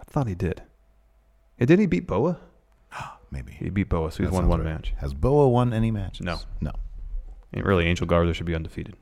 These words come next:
Speaker 2: Mm-hmm.
Speaker 1: Next, Dakota Kai versus Bianca Belair. This match was awesome, too.
Speaker 2: Oh, this was terrific.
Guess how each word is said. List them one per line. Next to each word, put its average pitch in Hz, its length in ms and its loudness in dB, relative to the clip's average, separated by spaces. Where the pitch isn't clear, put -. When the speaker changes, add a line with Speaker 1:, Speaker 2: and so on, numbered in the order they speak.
Speaker 2:
Mm-hmm. 71 420 -6
Speaker 1:
Next, 127 320 6
Dakota 135 280 8
Kai 135 280 12
versus 110 280 6
Bianca 117 320 8
Belair. 110 320 10
This - 160 4
match 101 180 10
was 80 140 2
awesome, 87 320 0
too. 135 220 2
Speaker 2:
Oh, 175 240 12
this 170 160 6
was 151 100 2
terrific. - 360 4